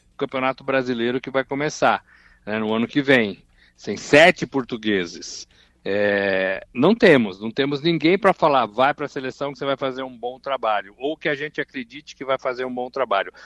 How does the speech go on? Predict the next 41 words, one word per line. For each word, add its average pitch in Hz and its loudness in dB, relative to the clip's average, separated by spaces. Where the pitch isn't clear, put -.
Tudo 247 -4
isso 254 4
é 226 6
muito 220 4
relativo, 151 2
né? 147 -2
Ancelotti 131 -2
não 156 -4
vai 143 4
ser 135 -4
demitido 127 -6
do 113 -8
Real 120 2
Madrid, 123 4
mas, 190 0
é, 139 -8
demissão 143 -8
é 175 -8
uma 180 -4
palavra 156 4
que - -20
caminha 170 -4
junto 131 -18
com - -6
a 170 -6
profissão 156 -2
de 156 -10
treinador. 156 -2
Ele, 101 -12
ele 110 -10
diz 113 -6
que 143 -4
fica 139 2
até 139 4
dois 135 0
mil 135 2
e 135 2
vinte 139 -4
e - -14
quatro. 117 4
É, 107 -2